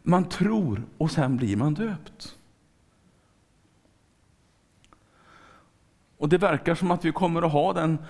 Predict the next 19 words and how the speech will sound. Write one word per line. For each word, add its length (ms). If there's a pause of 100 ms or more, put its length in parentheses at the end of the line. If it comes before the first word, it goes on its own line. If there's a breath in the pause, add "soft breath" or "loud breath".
(540 loud breath)
teologin 680
ett 200
bra 240
tag 380
framöver. 680 (280 loud breath)
Den 140
är 60
ganska 320
stark 1000 (440 loud breath)
inom 580 (460 loud breath)
de 200
olika 380
pingstkyrkorna 960
utöver 400
vårt 220
land. 240 (2500 soft breath)
Den 180
finns 400
där. 320